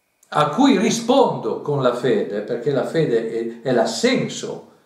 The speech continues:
è dire di sì alla rivelazione. E questo è possibile anche, eh, deve essere, eh, possibile utilizzando la ragione,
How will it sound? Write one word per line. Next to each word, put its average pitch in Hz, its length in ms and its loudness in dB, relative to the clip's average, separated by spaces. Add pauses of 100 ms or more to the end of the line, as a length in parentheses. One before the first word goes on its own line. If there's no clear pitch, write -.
(200)
è 117 140 -8
dire 196 260 6
di 175 140 2
sì - 420 -4
alla 120 220 0
rivelazione. 113 800 -2 (1800)
E 156 180 2
questo 226 300 4
è 165 60 4
possibile 160 640 2
anche, 175 560 0 (260)
eh, 123 380 0
deve 151 220 2
essere, 120 520 0
eh, 151 300 -2 (300)
possibile 135 840 -2
utilizzando 208 840 4
la 127 140 4
ragione, 143 880 -4